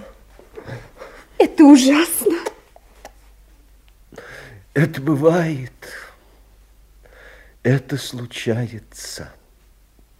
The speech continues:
Speaker 2: Прости меня.
Speaker 1: Нет, ты тут ни при чем. Это я виновата. Я, я.
Speaker 2: Все образуется.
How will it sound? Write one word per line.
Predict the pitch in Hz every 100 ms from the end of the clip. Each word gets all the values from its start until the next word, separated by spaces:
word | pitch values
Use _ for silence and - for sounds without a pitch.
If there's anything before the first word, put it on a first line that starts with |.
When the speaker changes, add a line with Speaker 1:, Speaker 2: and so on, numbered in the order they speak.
| _ _ _ - - - _
Speaker 2:
Прости | - 139 180 - - - 190
меня. | 160 98 78 107 98 - - - -
Speaker 1:
Нет, | 339 311 277 285 - - -
ты | 381
тут | 349 339
ни | 339 294
при | 320 311
чем. | 339 311
Это | 403 254
я | 311 370
виновата. | 349 339 311 302 302 359
Я, | 339 - 330 330 - - -
я. | 466 359 370 359 - - - - -
Speaker 2:
Все | - - 143 143
образуется. | 127 127 135 95 120 143 127 117 - - - 98 85 87